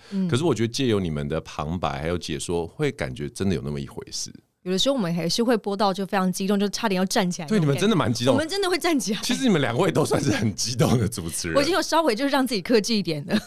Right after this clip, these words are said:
Speaker 2: <laughs> OK，那回过，回，回到你身上啊，所以说当，呃，你现在其实还有就是做一些自媒体的工作，就像你说那个篮球
Speaker 1: 摸骨，
Speaker 2: 摸骨。
Speaker 1: YouTube 节目，
Speaker 2: 所以你
Speaker 1: 然后棒球抓周等等的。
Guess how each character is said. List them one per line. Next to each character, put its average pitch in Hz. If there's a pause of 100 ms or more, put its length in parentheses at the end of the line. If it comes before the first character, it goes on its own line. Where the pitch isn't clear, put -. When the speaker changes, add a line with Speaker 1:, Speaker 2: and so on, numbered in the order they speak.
(180)
Speaker 2:
<laughs> -
OK， 110 (280)
那 175 (180)
回 113
过， 135
回， 101
回 104
到 120
你 82
身 90
上 80
啊， 76
所 139
以 131
说 120 (200)
当， 123
呃， 90
你 85
现 117
在 117
其 95
实 78
还 80
有 80 (120)
就 -
是 87
做 82
一 80
些 82
自 82
媒 67
体 58
的 50
工 62
作， 73
就 78
像 78
你 67
说 73
那 71
个 60 (200)
篮 78
球 80
Speaker 1:
摸 226
骨， 165
Speaker 2:
摸 247
骨。 277
Speaker 1:
YouTube 294
节 175
目， 180
Speaker 2:
所 175
以 175
你 156
Speaker 1:
然 196
后 185
棒 208
球 175
抓 165
周 170
等 151
等 -
的。 -